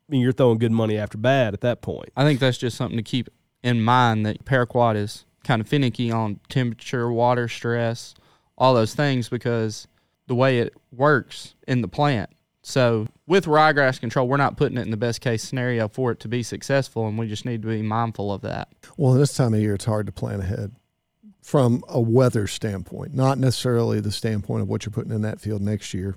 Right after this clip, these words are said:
Speaker 3: because in some cases, like you just mentioned, Hunter, if you're planning on rice, you need to do things a little bit different. But if you're considering what the temperature is gonna do, look at that long-range forecast and pay very careful attention to that. And that,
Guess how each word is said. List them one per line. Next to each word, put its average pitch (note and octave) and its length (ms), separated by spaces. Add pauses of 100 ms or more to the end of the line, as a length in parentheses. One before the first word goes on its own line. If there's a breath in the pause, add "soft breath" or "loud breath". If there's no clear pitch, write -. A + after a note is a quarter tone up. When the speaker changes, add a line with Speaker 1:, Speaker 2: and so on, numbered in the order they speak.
(140)
Speaker 3:
because A2+ 280
in G#2+ 80
some A2 240
cases, A2+ 420
like G2+ 180
you A2 120
just G2+ 200
mentioned, A2 360
Hunter, G2+ 220
if F#2 120
you're F#2+ 60
planning B2 400
on A2 180
rice, A2 640
you A2+ 180
need G#2 180
to G2+ 40
do G2 160
things F#2+ 280
a G2+ 40
little G2+ 100
bit F#2+ 160
different. - 380 (720 soft breath)
But A#2 220
if A2+ 120
you're C3 100
considering A#2+ 600
what A2+ 140
the G2+ 80
temperature C#3 400
is G#2 80
gonna A2+ 220
do, G#2+ 300 (300 soft breath)
look G2+ 160
at A2 80
that B2+ 200
long-range C#3+ 580
forecast A#2 680
and G2+ 140
pay A2+ 180
very G#2+ 280
careful A2+ 360
attention G#2+ 440
to G2 60
that. - 360
And G2+ 160
that, G#2 200